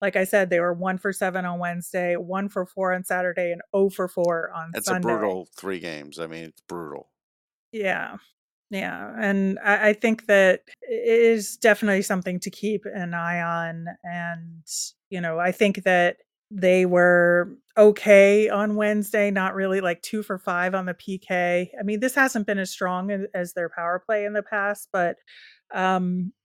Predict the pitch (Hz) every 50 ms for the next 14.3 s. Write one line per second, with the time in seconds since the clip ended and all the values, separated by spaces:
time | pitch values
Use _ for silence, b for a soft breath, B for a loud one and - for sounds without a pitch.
0 | _ _ _ - - - 226 208 220 214 208 - - 226 240 214 196 170 170 196
1 | 196 180 165 180 170 170 175 180 180 185 180 180 185 180 175 180 185 175 170 165
2 | 170 165 - _ 170 165 170 170 165 165 165 170 175 175 185 196 185 233 240 240
3 | 214 190 185 185 175 180 180 180 190 185 180 - 214 202 190 185 190 190 185 180
4 | 180 180 - - 190 180 175 175 - - 190 180 180 180 180 175 170 175 - _
5 | _ _ _ _ - - 190 175 170 170 170 165 165 175 185 160 - - - -
6 | - _ - 180 - 190 175 - 180 175 175 165 - 180 170 - 180 175 170 170
7 | 175 170 180 190 180 175 165 165 170 - - - - _ B B B B B B
8 | - - 196 190 175 170 170 175 190 202 208 208 202 - 175 - - 185 175 165
9 | - - - - 165 170 175 170 180 - _ 185 175 - - - - - 139 135
10 | 123 101 82 78 85 101 92 85 78 95 95 92 - - - - _ _ _ -
11 | 107 95 - - 110 95 - - 85 85 80 82 - - - 90 92 95 85 -
12 | - - - - - - - _ _ _ _ _ _ _ _ _ B B B B
13 | B B B - 240 240 233 214 202 214 233 262 277 262 247 240 226 202 226 214
14 | 214 220 214 220 220